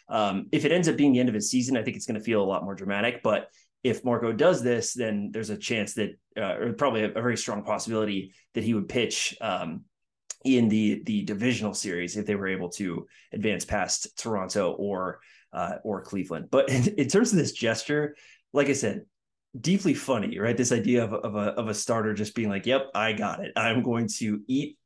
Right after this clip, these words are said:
all of the shit for this entire series or entire game, uh, to just make us through and protect the rest of the bullpen."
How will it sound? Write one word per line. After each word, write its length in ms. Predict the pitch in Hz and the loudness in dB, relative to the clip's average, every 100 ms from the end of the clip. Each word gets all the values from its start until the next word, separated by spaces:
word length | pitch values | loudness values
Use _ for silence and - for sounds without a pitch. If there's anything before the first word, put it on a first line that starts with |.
| - | 0
all 380 | 123 143 147 143 | 4 6 4 2
of 60 | |
the 80 | 131 | 0
shit 380 | 127 - 104 - | -2 -2 -2 -2
for 140 | 113 | -4
this 160 | 104 101 | -4 -6
entire 340 | - 110 110 | -2 0 0
series 460 | 104 101 98 92 - | 0 -2 -2 -4 -6
or 80 | 101 | -6
entire 320 | 110 110 98 | -2 -2 0
game, 380 | 101 98 95 - - - - | -2 -2 -4 -6 -18 -20 -4
uh, 180 | 101 98 | -2 0
to 120 | 104 | -2
just 200 | 110 110 | -2 0
make 180 | 104 104 | 0 -2
us 120 | - | -2
through 260 | 127 127 | 2 2
and 80 | 110 | 2
protect 480 | 107 104 113 107 - | 0 -2 -2 -2 -4
the 80 | 104 | -2
rest 240 | 104 - | -2 -4
of 60 | 87 | -4
the 60 | |
bullpen." 420 | 110 110 139 165 | -2 2 2 2